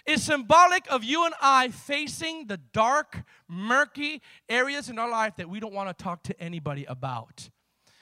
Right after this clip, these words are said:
We have not talked to anybody about, oh yeah, sure, we talk about other weaknesses to other people, but the Jordan River is symbolic of the deep stuff and the deep junk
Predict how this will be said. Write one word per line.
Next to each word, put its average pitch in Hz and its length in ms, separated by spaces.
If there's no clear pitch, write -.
We 214 100
have 226 160
not 214 220
talked 220 240
to 240 120
anybody 220 360
about, 180 180
oh 294 100
yeah, 339 140
sure, 311 260
we 269 120
talk 262 240
about 220 240
other 262 160
weaknesses 254 340
to 269 100
other 240 140
people, 254 300
but 254 140
the 226 120
Jordan 415 580
River 254 360
is 240 160
symbolic 285 520
of 208 180
the 196 160
deep 381 440
stuff - 680
and 185 180
the 175 80
deep 175 520
junk 190 300